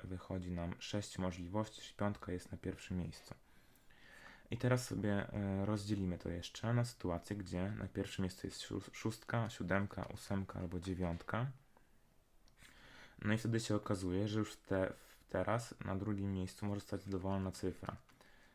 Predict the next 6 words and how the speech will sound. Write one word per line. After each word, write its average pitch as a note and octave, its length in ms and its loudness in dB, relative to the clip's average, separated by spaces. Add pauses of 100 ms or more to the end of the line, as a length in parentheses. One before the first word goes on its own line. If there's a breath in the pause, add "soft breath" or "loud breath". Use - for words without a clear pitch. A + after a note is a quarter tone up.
(100)
czyli G#2 300 0
od F2+ 180 -4
zera F#2+ 400 2
do, F2 180 -2
e, E2+ 140 0 (800)
dziewięciu. F2+ 640 -2